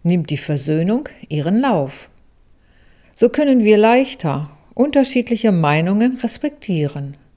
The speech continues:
Wir sollten jedes Familienmitglied mit all den guten und den schlechten Eigenschaften akzeptieren und lieben. So entwickelt sich dauerhaft Harmonie in der Familie.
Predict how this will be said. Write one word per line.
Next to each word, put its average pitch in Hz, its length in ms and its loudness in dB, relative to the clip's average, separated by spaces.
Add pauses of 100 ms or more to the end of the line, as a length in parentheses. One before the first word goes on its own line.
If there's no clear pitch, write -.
(680)
Wir 165 140 2
sollten 180 320 4
jedes 233 460 4
Familienmitglied 151 1040 -2 (280)
mit 160 280 -6
all 262 240 2
den 285 160 -4
guten 202 580 0 (300)
und 156 260 -4
den 202 140 0
schlechten 339 640 -4
Eigenschaften 156 800 -4
akzeptieren 202 880 -4 (540)
und 175 240 -2 (100)
lieben. 147 600 -2 (880)
So - 160 0
entwickelt 208 560 2
sich - 240 -6
dauerhaft 233 720 0
Harmonie 151 560 0
in 147 260 -4
der 156 140 -2
Familie. 147 760 -2